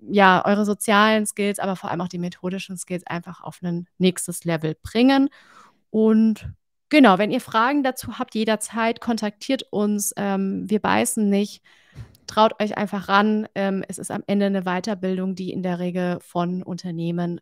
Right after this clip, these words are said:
über die Weiterbildungsbudgets bezahlt werden. Genau, damit ist der Werbeslot <laughs> zu Ende.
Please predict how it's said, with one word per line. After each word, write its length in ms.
über 260
die 140
Weiterbildungsbudgets 1120
bezahlt 480
werden. 280
Genau, 300
damit 320
ist 180
der 100
Werbeslot 560
<laughs> 400
zu 240
Ende. 380